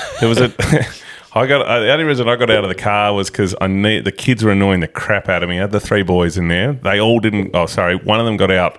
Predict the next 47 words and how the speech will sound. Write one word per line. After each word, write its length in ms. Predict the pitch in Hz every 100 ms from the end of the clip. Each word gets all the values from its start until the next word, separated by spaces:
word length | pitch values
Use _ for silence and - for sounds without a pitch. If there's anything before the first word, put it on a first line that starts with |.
| -
in 100 | 90
the 60 | 80
four 320 | - 92 87
hours 340 | 85 82 82
we 80 | 90
were 120 | 80
there. 300 | 78 80 139 - - - - - - -
I 80 |
went 100 | 110
across 280 | 120 113 101
to 100 | - 101
the, 420 | 95 92 87 - 85
uh, 540 | 87 85 85 82 - - _ _ _ -
change 340 | - 110 120
rooms 200 | 139 139
at 60 | 120
halftime. 500 | 104 101 - 110 127
I 80 | 107
had 180 | 107 98
to 100 | 107
help 340 | 95 101 - -
one 220 | 95 101
of 80 | 107
the 280 | 101 95 92
Old 200 | - 90
Scotch 280 | - 101 - -
players 440 | 95 92 90 85 -
out 180 | 92 87
of 200 | 80 -
two 260 | - 127 113
jumpers. 640 | 104 101 127 156 196 - _ - - - _ -
Uh, 280 | 95 87 87 - _ _
his 220 | 98 117 -
gear, 420 | 117 117 170 220 -
his 160 | 101
boots, 320 | 85 127 160
had 120 | 135 113
to 80 | 110
undo 180 | 117
his 120 | 113 104
boots, 180 | 101 -
had 300 | 98 101 104
to 80 |
run 240 | 98 107 113
him 160 | 113
the 80 | 101
shower 600 | - 104 98 95 104 202